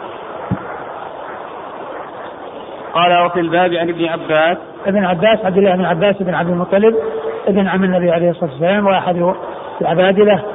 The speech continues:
Speaker 2: وأحد السبعة المعروفين بكثرة الحديث عنه عليه الصلاة والسلام.
Speaker 1: ووائل بن حجر.
Speaker 2: وائل بن حجر صحابي، أخرجه البخاري في جزء القراءة ومسلم وأصحاب السنن.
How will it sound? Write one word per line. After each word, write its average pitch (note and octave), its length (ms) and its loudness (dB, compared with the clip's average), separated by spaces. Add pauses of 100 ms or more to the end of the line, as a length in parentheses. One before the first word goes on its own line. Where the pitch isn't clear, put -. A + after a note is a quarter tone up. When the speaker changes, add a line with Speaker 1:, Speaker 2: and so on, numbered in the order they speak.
(280)
Speaker 2:
وأحد F#3+ 300 0
السبعة D#3 420 0 (400)
المعروفين F3+ 400 2
بكثرة E3+ 360 0
الحديث E3+ 360 0
عنه E3 240 -2
عليه E3 180 2
الصلاة E3 200 -4
والسلام. D#3+ 320 -4 (1040)
Speaker 1:
ووائل D#3+ 440 2
بن D3 220 -4
حجر. D#3 200 -2
Speaker 2:
وائل F#3+ 240 4
بن F3 100 2
حجر F#3+ 380 2 (680)
صحابي، F#3 380 2
أخرجه F3+ 260 2
البخاري F3 340 2
في E3 80 0
جزء E3+ 140 0
القراءة F#3 380 2
ومسلم F#3+ 300 2
وأصحاب F3 280 0
السنن. E3 300 -2